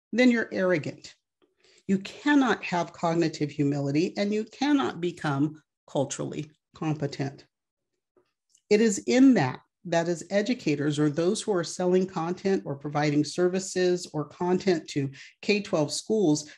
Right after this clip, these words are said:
that we do damage to children. You see, some of you may have a charity mindset as opposed to an equity mindset.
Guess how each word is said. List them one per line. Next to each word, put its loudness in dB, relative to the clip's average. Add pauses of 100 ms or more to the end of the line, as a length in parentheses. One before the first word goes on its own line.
(100)
that -2
we -2
do -2
damage 0 (140)
to -6
children. -4 (1600)
You 4
see, 4
some 4
of 6
you 8
may 6
have -2
a 0
charity 2
mindset 0 (420)
as 0
opposed -2
to 2
an 0 (140)
equity 2
mindset. -2